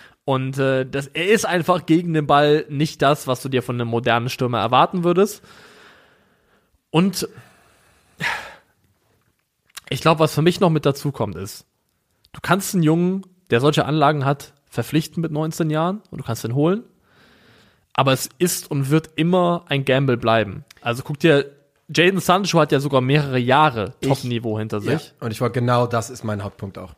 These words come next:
Speaker 2: Genau das ist mein Hauptpunkt. Der Sprung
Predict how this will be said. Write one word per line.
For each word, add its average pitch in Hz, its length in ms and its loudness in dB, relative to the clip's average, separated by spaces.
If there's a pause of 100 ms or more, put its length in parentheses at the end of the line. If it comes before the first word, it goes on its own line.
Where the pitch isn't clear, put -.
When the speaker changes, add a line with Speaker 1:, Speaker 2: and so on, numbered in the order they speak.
(240)
Speaker 2:
Genau 165 340 4
das 180 240 -2
ist 170 100 -14
mein 139 140 0
Hauptpunkt. 180 480 0 (340)
Der 127 100 2
Sprung 214 540 2